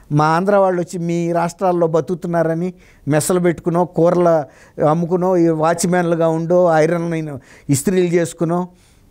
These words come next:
ఏదో ఒక రిక్షాలు తొక్కు బతుకుతున్నారు కదా, ఆటోలు తోలుకునో, అక్కడ కూడా నువ్వు బతకనివ్వా? అంటే మా వాళ్ళు మీ రాష్ట్రాల్లో బతుకుతున్నారు తోలేయమని నీ ఉద్దేశం? నువ్వు పె-, అమ్మ పెట్టదు, అడుక్కు తిననివ్వదని, ఎక్కడో బతుకుతున్నాను బతకని నీకెందుకు?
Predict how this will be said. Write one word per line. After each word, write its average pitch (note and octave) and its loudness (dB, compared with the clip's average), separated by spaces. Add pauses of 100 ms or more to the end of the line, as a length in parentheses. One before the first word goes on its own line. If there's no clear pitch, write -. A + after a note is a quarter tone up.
ఏదో G3+ 4
ఒక F3 0
రిక్షాలు F#3 0
తొక్కు F#3+ 0
బతుకుతున్నారు F3+ 0
కదా, E3+ 2
ఆటోలు F3 0
తోలుకునో, E3+ -2 (240)
అక్కడ E3+ 0
కూడా G3+ 2
నువ్వు F3 -2
బతకనివ్వా? D#3+ 0 (500)
అంటే F3+ 2
మా F3 2
వాళ్ళు G3 0
మీ F#3 -2
రాష్ట్రాల్లో F3+ -2
బతుకుతున్నారు F3 -4
తోలేయమని D#3 0
నీ D3+ -6
ఉద్దేశం? D#3+ -6 (640)
నువ్వు G3 2
పె-, G3 0
అమ్మ D#3+ 0
పెట్టదు, G#3 0
అడుక్కు G3 0
తిననివ్వదని, F#3 0 (280)
ఎక్కడో A#3+ 0
బతుకుతున్నాను A#3 0
బతకని G#3+ 0
నీకెందుకు? G#3 0